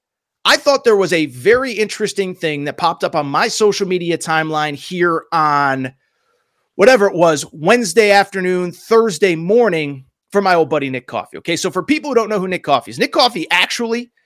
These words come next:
if you're a longtime listener to this show, he was basically my co-host when we started this show back in twenty nineteen. He's a great radio host in Louisville. Um, you know, he now hosts Afternoon Drive,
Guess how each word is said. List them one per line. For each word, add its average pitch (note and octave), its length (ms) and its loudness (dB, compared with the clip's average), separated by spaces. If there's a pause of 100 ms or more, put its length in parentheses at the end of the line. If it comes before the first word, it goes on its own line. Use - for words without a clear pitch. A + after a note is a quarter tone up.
(140)
if F#3 120 0
you're G3+ 140 4
a E3+ 80 2
longtime A3+ 500 2
listener G#3 260 0
to F3 60 -4
this E3 140 -4
show, A#2 180 -4
he F3 100 -4
was D#4 140 0
basically A3 440 -4
my D#3+ 200 -4
co-host D#3+ 840 -4
when E3 160 -4
we E3+ 100 -6
started F#3 460 0
this D#3+ 140 -4
show E3 240 0
back C#3+ 200 -2
in C#3 60 -14
twenty C#3 240 -10
nineteen. B2+ 400 -10 (460)
He's E3+ 180 -4
a E3 100 2
great E3 440 -2
radio G3+ 360 2
host E3+ 300 0
in C3+ 180 -6
Louisville. G3 540 4 (320)
Um, D3 500 2
you F#3 80 -2
know, E3 80 -2
he F3 140 -2
now F#3 240 0
hosts F3+ 400 -2
Afternoon F#3 680 -2
Drive, F#3 560 0